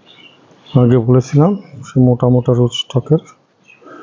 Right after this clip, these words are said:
ইন্ডিয়ান সিকিম মৌসুম্বির গাছ পাবেন। এই যে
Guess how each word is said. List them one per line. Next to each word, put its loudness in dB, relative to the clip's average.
ইন্ডিয়ান 4
সিকিম 0
মৌসুম্বির -2
গাছ -6
পাবেন। 0
এই 0
যে -8